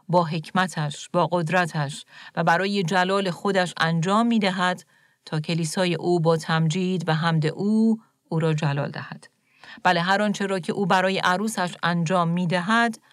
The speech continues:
برای این است که عروسش، یعنی ایمانداران، جلال او را به نمایش بگذارند. در آیهٔ ده می‌بینیم که بیشتر دربارهٔ این تخت روان توضیح داده شده.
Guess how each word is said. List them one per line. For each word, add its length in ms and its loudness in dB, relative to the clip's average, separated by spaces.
برای 360 2
این 180 -4
است 220 -4
که 80 -6
عروسش، 720 -2
یعنی 240 0
ایمانداران، 880 0
جلال 440 4
او 160 -2
را 140 2
به 140 0
نمایش 520 -4
بگذارند. 540 -14
در 140 2
آیهٔ 260 2
ده 180 4
می‌بینیم 400 -2
که 120 -2
بیشتر 480 0
دربارهٔ 680 0
این 160 0
تخت 320 -4
روان 400 0
توضیح 380 -2
داده 260 -6
شده. 340 -10